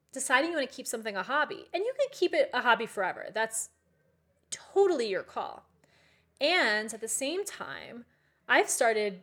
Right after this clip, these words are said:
you know, I've started businesses around something that was a hobby that I wanted just, you know, maybe it was, like, an expensive hobby. That's how I started my circus entertainment company, which is, like, two companies ago for me now. Um, I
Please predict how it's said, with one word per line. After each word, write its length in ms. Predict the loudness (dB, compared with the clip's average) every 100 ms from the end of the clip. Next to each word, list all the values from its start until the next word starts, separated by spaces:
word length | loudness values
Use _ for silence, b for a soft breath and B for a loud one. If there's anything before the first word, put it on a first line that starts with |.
| _
you 80 | -2
know, 60 |
I've 120 | -2 2
started 260 | 2 4
businesses 960 | 0 0 -2 -2 0 0 -2 -4 -6 b b b _ _
around 540 | -2 2 4 4 4 0
something 220 | -6 -8
that 100 | -6
was 140 | -6
a 60 | -8
hobby 500 | -2 2 4 2 -2
that 140 | 0
I 80 | 0
wanted 380 | 0 0 -2 -2
just, 320 | -4 -4 -6
you 80 | -8
know, 20 |
maybe 100 | -4
it 20 |
was, 100 | -2
like, 140 | -2 -4
an 100 | -6
expensive 500 | -6 -6 -6 -8 -4
hobby. 420 | -2 -2 -4 -6
That's 140 | -8 -2
how 80 | 0
I 80 |
started 320 | 0 -2 -2 -2
my 260 | -4 -6
circus 340 | -8 -10 -10 -10
entertainment 380 | -10 -10 -14
company, 600 | -14 -16 -14 -14 -12 -14 -18 _ _ _ _
which 160 | -16 -10
is, 80 | -6
like, 220 | -6 -8
two 220 | -12 -10
companies 440 | -10 -12 -10 -12
ago 260 | -12 -10 -10
for 140 | -10
me 160 | -14 -12
now. 340 | -12 -10 -10 b b b b b b b _
Um, 360 | 2 4 2 -4 -12 _ _ -10
I 600 | -4 0 2 0 -2